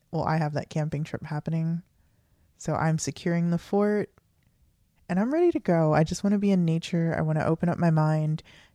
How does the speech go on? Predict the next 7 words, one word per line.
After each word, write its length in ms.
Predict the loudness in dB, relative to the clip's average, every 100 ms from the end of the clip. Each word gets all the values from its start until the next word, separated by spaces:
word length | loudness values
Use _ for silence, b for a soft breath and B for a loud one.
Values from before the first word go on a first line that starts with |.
| _
If 200 | -2 2
I 80 | 0
end 300 | 2 2 0 0
up, 400 | 0 0 -2 -14 -20 _ _ _ _ _ _
you 120 | 0 2
know, 200 | 0 -2
canna-, 520 | 0 0 2 -2 -6